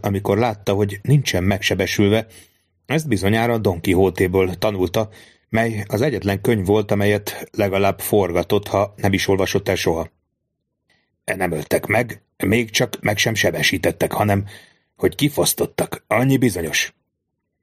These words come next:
És szorongó aggodalommal tapogatta meg a zsebeit, nagy megnyugvására azonban rendben talált mindent,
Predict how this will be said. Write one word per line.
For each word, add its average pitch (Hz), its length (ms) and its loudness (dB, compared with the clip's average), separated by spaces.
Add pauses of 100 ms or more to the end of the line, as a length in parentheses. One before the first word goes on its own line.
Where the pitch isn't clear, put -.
(320)
És 123 380 0
szorongó 107 440 2
aggodalommal 95 680 2
tapogatta 95 540 -2
meg 95 140 0
a 87 60 0
zsebeit, 101 500 0 (440)
nagy 117 300 -2
megnyugvására 95 760 0
azonban 107 340 2
rendben 87 360 -2
talált 87 300 -2
mindent, 107 480 -2